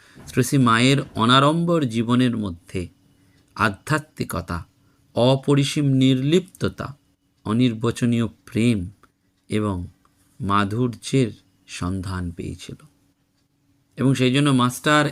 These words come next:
অ্যাজ আই স হিম গ্রন্থে তিনি লিখেছিলেন, প্রথম পরিচয়ের কিছুদিন পরেই মিসেস হ্যামন্ডকে নিবেদিতা লিখেছেন যে তাকে ভালো করে জানলে বোঝা যায় তার মধ্যে সাধারণ বুদ্ধি এবং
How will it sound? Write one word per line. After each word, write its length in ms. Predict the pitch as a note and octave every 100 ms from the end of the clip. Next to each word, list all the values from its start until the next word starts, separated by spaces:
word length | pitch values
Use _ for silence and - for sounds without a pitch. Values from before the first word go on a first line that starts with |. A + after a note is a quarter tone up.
| -
অ্যাজ 260 | B2+ A#2+
আই 220 | A#2+ B2 B2
স 180 | -
হিম 380 | A#2 A2+ A2+ A#2
গ্রন্থে 400 | G#2+ G#2+ B2 B2
তিনি 240 | A2+ A2+ A2
লিখেছিলেন, 600 | G#2+ G#2+ - A#2+ G#2 F#2 - - - - -
প্রথম 420 | C#3 C#3 F3+ E3+
পরিচয়ের 580 | - C#3 B2+ C#3+ C3+ B2
কিছুদিন 460 | A2+ C3+ B2 A#2+
পরেই 420 | G#2 A2 B2 G#2+ G2 _ _ -
মিসেস 320 | A#2 - C3
হ্যামন্ডকে 760 | G2 G#2+ B2 D#3+ E3 - G2 E2+ _ _ _ _ _ _ _ _ _ -
নিবেদিতা 420 | A#2 A2+ A2+ A2+
লিখেছেন 500 | G#2+ G#2+ C#3 G#2+ F2 - _ _ _ _ -
যে 80 | B2
তাকে 300 | - B2+ D3
ভালো 420 | F#2 - G#2 C3
করে 240 | C3 D3 B2
জানলে 520 | G#2 G2 G#2+ A#2+ C3+
বোঝা 360 | G#2+ G#2 A#2+
যায় 320 | B2+ A2+ E2 B2+ _ _ _ _ _ -
তার 180 | A2 A2
মধ্যে 280 | A#2 A#2+
সাধারণ 560 | A#2+ - G2 A2 A#2+ A2
বুদ্ধি 460 | G#2 A#2 - - B2+
এবং 220 | B2